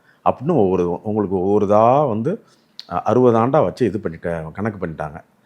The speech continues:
இப்ப இந்த அறுபது ஆண்டுகள்லயும் அப்புறம் உங்களுக்கு ஒவ்வொரு மாதம், பன்னிரு மாதம், பன்னிரு மாதங்களா டிவைட் பண்ணாங்க. அறுபது வருஷத்தை, ஒரு வருஷத்துக்கு பன்னிரு மாதம். பன்னிரெண்டு மாசத்துக்கு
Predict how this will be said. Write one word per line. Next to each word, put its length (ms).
இப்ப 240
இந்த 140
அறுபது 360
ஆண்டுகள்லயும் 680
அப்புறம் 340
உங்களுக்கு 360
ஒவ்வொரு 320
மாதம், 440
பன்னிரு 320
மாதம், 360
பன்னிரு 420
மாதங்களா 480
டிவைட் 380
பண்ணாங்க. 200
அறுபது 300
வருஷத்தை, 480
ஒரு 140
வருஷத்துக்கு 420
பன்னிரு 340
மாதம். 300
பன்னிரெண்டு 460
மாசத்துக்கு 680